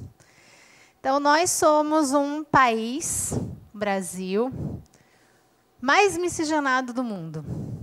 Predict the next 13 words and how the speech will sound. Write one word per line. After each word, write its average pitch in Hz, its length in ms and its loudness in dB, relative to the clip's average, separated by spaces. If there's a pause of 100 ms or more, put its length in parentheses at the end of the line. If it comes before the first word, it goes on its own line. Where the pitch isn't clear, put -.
(2500)
Quase 277 360 2
cinquenta 277 680 -4
e 269 80 -8
dois 240 320 0
por 240 160 -6
cento 208 640 -8 (320)
da 202 200 -2
nossa 202 380 -2
população 196 920 -6 (340)
é 202 100 -10
composta 196 800 -4 (300)
por 220 180 0
mulheres. 170 800 -8